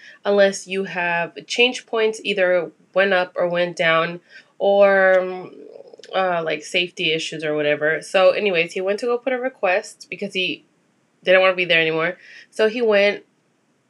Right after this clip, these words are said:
and, uh, and I guess they called him in and, uh, they told him, you know, they asked him why does,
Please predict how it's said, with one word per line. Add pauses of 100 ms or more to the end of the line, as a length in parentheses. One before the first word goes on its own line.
(680)
and,
uh, (640)
and
I
guess
they
called
him
in
and,
uh,
they
told
him, (200)
you
know,
they
asked
him
why
does,